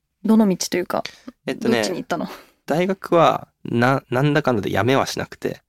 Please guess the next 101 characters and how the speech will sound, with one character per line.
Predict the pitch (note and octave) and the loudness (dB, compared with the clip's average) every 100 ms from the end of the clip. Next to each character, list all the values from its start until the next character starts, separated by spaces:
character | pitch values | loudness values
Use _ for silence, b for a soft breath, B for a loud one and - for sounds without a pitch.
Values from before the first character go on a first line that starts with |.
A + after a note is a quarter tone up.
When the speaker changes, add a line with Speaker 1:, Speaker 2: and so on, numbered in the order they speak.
| _ _ | _ _
Speaker 1:
う | A#3+ | -4
ん。 | |
Speaker 2:
あ | A2 | -2
の、 | G#2 | 0
大 | A2+ C3 | 0 2
学 | C#3+ C3+ | 2 0
に | |
在 | A#2 A#2 | 2 2
学 | B2+ B2 | 2 0
し | - | -4
な | C3 | -2
が | B2 | 2
ら、 | A#2 A#2 G#2+ - _ _ | 4 2 2 -6 _ _
三 | - C#3+ | -2 0
百 | A#2 G2 | 0 0
五 | - G2+ | -2 0
十 | G#2 | 0
っ | |
て | G2 - | -2 -4
い | - | -6
う | - | -2
海 | C3 B2+ | 0 2
外 | G#2 G2 | 2 0
の | B2 A#2 _ _ | 0 -2 _ _
エ | - | -8
ヌ | A#2 G2+ | -6 -2
ピ | A2 | 0
ー | G#2+ | 0
オ | |
ー | F#2+ | 0
を | |
日 | G2 | -2
本 | A#2+ | 0
に | G#2 | 0
持 | F#2 | -2
っ | F#2+ | -2
て | B2 | 0
く | A#2+ | 0
る | G2+ | 0
っ | |
て | - - | -4 -16
い | |
う | |
活 | - - - | -14 -12 -8
動 | - | -6
を、 | - - | -8 -2
Speaker 1:
う | D4 | 0
ん、 | D#4+ D#4+ C#4 - | 2 2 2 2
あ、 | |
Speaker 2:
に、 | D4+ | 2
Speaker 1:
そ | G3 | 2
っ | |
か | B3+ | -2
そ | A3+ | -6
っ | G#3+ | -6
か。 | F#3 | -6
Speaker 2:
そ | - - | -2 -2
う | |
そ | G2 - | -2 -6
う、 | |
参 | - G#2+ | -4 -4
加 | G2+ | -2
さ | G#2+ | -6
せ | G2+ | -4
て | G#2+ | -2
も | |
ら | G2+ | -2
っ | |
て、 | G#2 - A#2+ - _ _ _ | -4 -2 -2 -2 _ _ _
で、 | - - | -4 -4
シ | - - A3 | -8 -2 0
ン | D#3 | 2
っ | |
て | A2 | 2
い | G#2 | 0
う | |
人 | - G#2+ | 0 -2
が | G2 - _ _ _ - | -2 -8 _ _ _ -10
い | - | -6
て、 | - A2+ A2 | 0 0 0
そ | - | -2
こ | - A#2+ | 0 2
に | A#2+ A#2+ | 2 0
二 | - B2 | 0 2
人 | A#2+ | 2
目 | A2+ | 0
と | - | -2
し | - | -6
て、 | - - _ _ _ _ | -8 -10 _ _ _ _
え | - - - | -8 -8 -10
ー、 | - | -6
入 | A#2 | -4
ら | G#2 | -2
せ | - | -4
て | - | -8
も | |
ら | G2 | -6
っ | |
て、 | B3+ | -2
Speaker 1:
う | D4 D#4 | 2 2
ん。 | A#3+ F#3+ | 0 -4